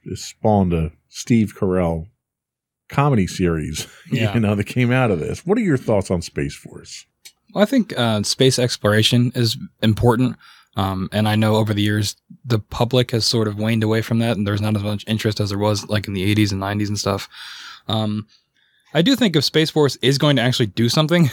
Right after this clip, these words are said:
Speaker 2: <laughs> and it's not just a dumping ground for money like a lot of other of these types of programs,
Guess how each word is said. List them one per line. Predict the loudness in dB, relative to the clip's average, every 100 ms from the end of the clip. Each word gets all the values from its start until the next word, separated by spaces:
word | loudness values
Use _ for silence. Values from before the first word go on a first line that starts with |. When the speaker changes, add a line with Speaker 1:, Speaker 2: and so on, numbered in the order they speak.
| -4 _
Speaker 2:
<laughs> | _ 0
and | 0
it's | 2
not | 0
just | 0 -2
a |
dumping | 0 2 2 2
ground | 2 0
for | 0
money | -2 0 0
like | 0 -2
a |
lot | -2 0
of | 0
other | -2 -2 -2 -6 _ _ _ _ _ -20 -16 -8 -2
of | 2
these | 2 2
types | 0 0
of | 0
programs, | 0 2 0 -2